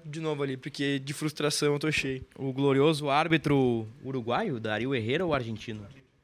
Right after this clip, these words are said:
Speaker 2: Argentino. O argentino Dario Herrera, que, aliás, fez uma arbitragem bem interessante. Olha só, a, a gente tá mesclando aí tudo no mesmo pacote, né, da classificação, é, jogo,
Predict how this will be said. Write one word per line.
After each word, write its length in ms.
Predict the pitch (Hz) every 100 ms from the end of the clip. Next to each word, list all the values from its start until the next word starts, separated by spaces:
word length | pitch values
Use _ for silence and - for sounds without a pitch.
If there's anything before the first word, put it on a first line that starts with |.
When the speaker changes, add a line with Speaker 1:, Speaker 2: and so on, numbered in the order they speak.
| _
Speaker 2:
Argentino. 720 | 139 143 127 107 113 104 - -
O 80 |
argentino 460 | 117 113 117 139 143
Dario 300 | 139 131 165
Herrera, 280 | 151 147 190
que, 80 | 170
aliás, 280 | 135 156
fez 120 | - 147
uma 280 | 151 123 - _ _ _ _
arbitragem 840 | 127 135 - 135 143 151 151 147 - _ _ _ _
bem 160 | - 160
interessante. 640 | 165 165 147 - 123 - - _ _
Olha 200 | - 240
só, 340 | 175 170 139 - -
a, 160 | 139 -
a 100 | -
gente 360 | 165 254 269 196 - _ _ _ _ _
tá 100 | 165
mesclando 480 | 156 - 165 175 147
aí 340 | 156 165 139 - _ _ _
tudo 220 | 214 214
no 80 | 180
mesmo 300 | 170 165 165
pacote, 520 | 147 135 165 180 -
né, 120 | 143
da 100 | 143
classificação, 800 | 139 147 - 131 110 160 160 147 127
é, 140 | 127
jogo, 680 | 117 107 180 180 139 139 123